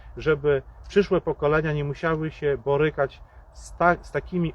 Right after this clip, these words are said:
okropnościami, które miały miejsce również na naszej, y, polskiej i po-, i podlaskiej ziemi. Także, panie wojewodo, bardzo dziękuję.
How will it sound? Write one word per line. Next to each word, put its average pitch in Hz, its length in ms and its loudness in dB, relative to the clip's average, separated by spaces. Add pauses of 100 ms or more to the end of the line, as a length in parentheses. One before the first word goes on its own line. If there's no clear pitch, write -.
okropnościami, 147 1040 -2
które 135 300 0 (220)
miały 160 300 2
miejsce 147 440 -4
również 143 380 -2
na 135 60 -8
naszej, 131 400 -6 (300)
y, 113 380 -6
polskiej 143 580 -2 (320)
i - 40 -16
po-, 147 140 -2
i 143 140 -4
podlaskiej 117 720 -4 (320)
ziemi. 113 380 -2
Także, 127 200 -4
panie 165 240 0
wojewodo, 156 480 -2
bardzo 160 320 0
dziękuję. 175 520 -2